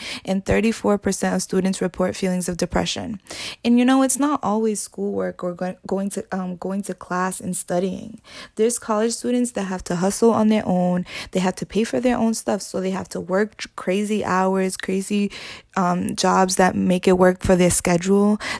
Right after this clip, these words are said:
There's young moms that have to take care of their kids, take care of their families. Like, college can be a lot. And I do believe, yes, that college students are being overworked.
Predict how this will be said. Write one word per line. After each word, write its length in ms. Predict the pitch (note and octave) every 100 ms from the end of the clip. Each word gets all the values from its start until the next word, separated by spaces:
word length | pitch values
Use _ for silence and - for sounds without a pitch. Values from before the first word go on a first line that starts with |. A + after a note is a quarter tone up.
| -
There's 220 | G#3+ A3+
young 300 | A#3 A#3 G#3+
moms 400 | F3+ F#3+ G#3 F#3
that 80 | F3+
have 240 | F3 F3
to 160 | - F3
take 220 | F#3+ F#3+
care 180 | G#3 G3
of 100 | F#3
their 160 | F#3
kids, 440 | F3+ - A3+ G3+ -
take 160 | F#3
care 180 | - F#3
of 60 | F3
their 160 | F#3+
families. 840 | F3 - F#3 G3 F#3 F3+ - - - - - -
Like, 400 | F3+ E3+ F3 - _ _ _ _ _ _ _ -
college 380 | - A3 B3+ B3
can 180 | C4+ B3
be 160 | A#3
a 80 | A#3
lot. 400 | G3 F#3+ G3 - _ _ _ _ - - _ -
And 180 | G#3
I 160 | G#3 G3
do 240 | F#3+ G#3+
believe, 600 | G#3+ G#3 G#3 G3+ - - -
yes, 340 | G3+ G#3 F3+ -
that 220 | F#3+ F#3
college 360 | - G3 G3+
students 340 | - G3+ G3 -
are 160 | - G3
being 300 | G3 G3 F#3+
overworked. 760 | F#3+ F#3+ F#3 G3 F#3+ - -